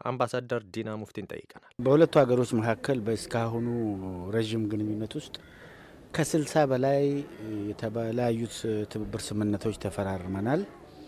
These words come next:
Speaker 2: እነዚህ ትብብር ስምምነቶች በኢኮኖሚ፣ በጸጥታ፣ በፖለቲካ፣ በማህበራዊ ዘርፍ ወዘተ የተካሄዱ ስምምነቶች ናቸው። በእነዚህ ስምምነቶችን ተግባራዊ ለማድረግ በተለያዩ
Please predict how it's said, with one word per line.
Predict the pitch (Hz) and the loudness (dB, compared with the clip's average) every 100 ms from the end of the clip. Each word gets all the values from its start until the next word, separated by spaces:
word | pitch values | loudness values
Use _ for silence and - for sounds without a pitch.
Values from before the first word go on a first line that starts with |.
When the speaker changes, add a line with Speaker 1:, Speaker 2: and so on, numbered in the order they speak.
| - - - - - | -18 -20 -18 -18 -10
Speaker 2:
እነዚህ | 117 117 120 117 | -4 -2 0 -2
ትብብር | 113 113 110 | -4 -4 -4
ስምምነቶች | - 110 113 117 113 135 98 | -2 2 2 2 2 0 0
በኢኮኖሚ፣ | 98 92 113 123 120 123 120 117 | -6 -2 0 2 2 0 0 -2
በጸጥታ፣ | 87 - 104 120 - 123 127 123 | -6 -8 -6 -6 -2 0 0 -2
በፖለቲካ፣ | 82 - 113 123 - 120 - 120 123 | -6 -8 -4 -4 -4 -8 -4 -4 -2
በማህበራዊ | 107 90 98 110 117 120 | -4 -4 -2 0 2 2
ዘርፍ | 123 127 | 2 4
ወዘተ | 175 170 139 - - - - - - 92 | 6 10 8 6 -12 -20 -20 -20 -14 -10
የተካሄዱ | 92 90 107 95 104 98 95 | -8 -4 -4 -2 -2 -2 -4
ስምምነቶች | 90 95 95 95 95 104 107 | -6 -6 -4 -6 -6 -8 -4
ናቸው። | 110 107 - 120 123 - - | -4 -4 -4 -4 -6 -12 -10
በእነዚህ | 110 107 110 110 | -4 -2 -2 -2
ስምምነቶችን | - 107 107 107 110 104 - - - 127 131 117 101 107 101 | -4 -2 0 0 -2 -2 -6 -12 -4 0 0 0 -2 -2 -2
ተግባራዊ | 110 107 110 110 | -2 2 4 4
ለማድረግ | 110 107 107 107 127 120 110 | 4 2 2 2 -2 -2 -4
በተለያዩ | 110 117 110 110 | -2 0 0 -2